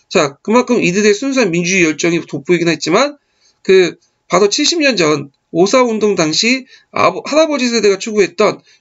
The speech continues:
그러한 과제, 이를테면 민주주의와 가학 시는 여전히 제시되고 있다는 점은 역사적, 일종 역사적 비교하지 않을 수 없다. 그러니까 칠십 년대 그 뭐냐면, 어, 운동, 오사 운동 때 외쳤던 거와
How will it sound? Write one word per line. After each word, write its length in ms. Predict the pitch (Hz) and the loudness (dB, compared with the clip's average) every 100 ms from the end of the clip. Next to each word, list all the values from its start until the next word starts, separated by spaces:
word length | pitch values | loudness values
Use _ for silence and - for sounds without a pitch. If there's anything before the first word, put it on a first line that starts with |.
| _ | _
그러한 260 | - 233 226 | -2 0 2
과제, 320 | 160 139 - - | -2 -4 -8 -2
이를테면 360 | 190 202 165 | -2 2 0
민주주의와 540 | 160 185 190 175 180 - | 0 -2 -2 2 0 0
가학 360 | 175 165 156 - _ - | -2 -2 -2 -12 _ -4
시는 240 | - 220 | -2 2
여전히 320 | 143 185 190 | 0 0 -2
제시되고 500 | 175 156 175 175 160 | -2 -2 0 0 0
있다는 320 | 151 160 151 | -2 -2 -2
점은 380 | 151 160 208 139 - - _ _ - | -2 0 0 -2 -14 -20 _ _ -4
역사적, 680 | 170 - 226 208 254 277 - | -2 0 -2 2 0 -2 -6
일종 240 | 247 247 208 | -2 0 0
역사적 340 | 143 240 233 | 0 -4 -4
비교하지 440 | - 175 196 190 175 | -4 0 0 2 -2
않을 120 | 147 | -2
수 140 | - | -8
없다. 360 | 147 _ - - _ _ - | -12 _ -6 -6 _ _ -4
그러니까 360 | 254 240 - _ _ - | 0 0 -2 _ _ -4
칠십 340 | 311 330 339 | 0 2 2
년대 540 | 330 302 277 254 269 247 | 2 2 0 0 -2 2
그 340 | 208 214 208 | 2 4 4
뭐냐면, 540 | 170 170 175 208 233 - _ _ _ | 2 0 0 0 -2 -12 _ _ _
어, 240 | 165 - - _ _ _ - | 0 0 -4 _ _ _ 0
운동, 400 | 214 208 131 - _ | 2 2 -2 -10 _
오사 280 | 165 208 247 | 0 4 2
운동 400 | 208 190 190 180 | 2 2 0 2
때 80 | 208 202 _ _ - | 2 2 _ _ -4
외쳤던 460 | 151 202 196 156 | 0 0 0 -2
거와 300 | 139 127 - | 0 -2 -4